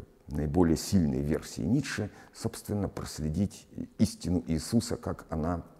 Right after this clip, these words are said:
дана, э, во всей ее полноте от начала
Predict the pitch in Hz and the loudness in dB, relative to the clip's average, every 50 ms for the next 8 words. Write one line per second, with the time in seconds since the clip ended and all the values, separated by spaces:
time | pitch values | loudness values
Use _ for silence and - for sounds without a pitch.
0 | - - 73 73 73 71 73 78 82 78 - - - - - - - - - - | -14 -8 -4 -4 -2 -2 -2 -2 -4 -4 -6 -10 -16 -20 -20 -20 -20 -20 -14 -10
1 | 80 71 - - 78 80 - - - - 90 82 76 69 - - 71 71 73 71 | -10 -8 -6 -6 -6 -6 -6 -4 0 2 2 2 2 0 -2 -2 -2 -2 -2 -4
2 | - - - 110 107 98 - - - - - - - - - - - - - - | -2 2 4 4 4 4 2 -4 -14 -20 -20 -20 -20 -20 -12 -10 -10 -10 -10 -12
3 | - - - _ _ _ _ _ _ _ _ _ _ _ _ - 113 73 - - | -20 -20 -20 _ _ _ _ _ _ _ _ _ _ _ _ -10 -10 -8 -8 -4
4 | - - 139 139 123 117 113 113 | 0 2 4 4 6 4 4 2